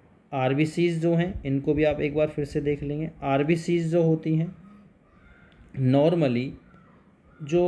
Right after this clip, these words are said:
ह्यूमन ब्लड्स है इसके अंदर अगर हम बात करते हैं आरबीसीज की, तो इनको हम red blood cells के नाम से जानते हैं। इनकी संख्या five million to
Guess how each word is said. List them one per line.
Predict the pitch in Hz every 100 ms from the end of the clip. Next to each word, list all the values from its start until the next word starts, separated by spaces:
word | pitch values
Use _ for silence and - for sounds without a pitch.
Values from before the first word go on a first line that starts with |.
| 175 -
ह्यूमन | 139 - 147 160 175
ब्लड्स | 151 131 131 139 - -
है | - 98 - - - _ _ - - - - - - - _ -
इसके | 151 - -
अंदर | 175 170 170
अगर | 156 156
हम | 151 139
बात | 135 131 -
करते | 117 - 139
हैं | 160 - _ _ _ _ -
आरबीसीज | 135 135 147 139 - 120 107
की, | - 101 98 _ _ _ _ _ _ _ - - - - - _ - _ -
तो | 147
इनको | 143 165
हम | 160
red | 135 127 127
blood | 143
cells | 135 123 123 123
के | 135
नाम | 127 131
से | 131 127
जानते | 127 127 147
हैं। | 147
इनकी | 143 156
संख्या | 135 135 131 151 151
five | - 120 131 135
million | 131 127 127 127
to | 123 156